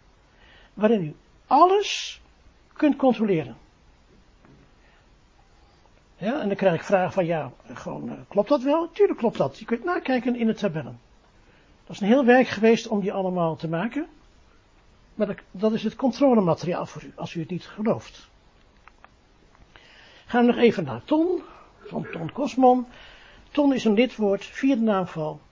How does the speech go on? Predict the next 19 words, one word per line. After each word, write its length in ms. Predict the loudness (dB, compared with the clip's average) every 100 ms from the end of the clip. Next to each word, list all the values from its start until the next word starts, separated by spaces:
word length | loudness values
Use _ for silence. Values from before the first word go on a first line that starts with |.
| _ _ _
enkelvoud, 680 | -2 -2 -4 -10 -10 -10 -14
mannelijk. 400 | -14 -14 -18 -20 _ _ _ _ _ _ _ _ _ _ -20 _ _ _ _ _ _ -20 -20 -20 -20 -20 -20 -20 -20 -20 _ _ _ _ -20 _ _ _ _ _ _ _ _ _ _ _ _ _ _ _ _ -2
Dat 160 | 0
lidwoord 360 | 2 2 2 2
ton 300 | 2 2 0
is 160 | -6 -6
mannelijk. 520 | -4 -2 -2 -4 -16 _ _ -20 _ _
En 120 | -2
die 80 | 2
heeft 180 | 0 0
weer 140 | -6
dezelfde 460 | -4 0 0 2 -4
vervoegingen 540 | -6 -6 -4 -4 -6
die 120 | -4
u 60 | -4
net 300 | -4 -6 -4
ook 220 | -6 -6 -12 _
in 140 | -12 -10
die 200 | -10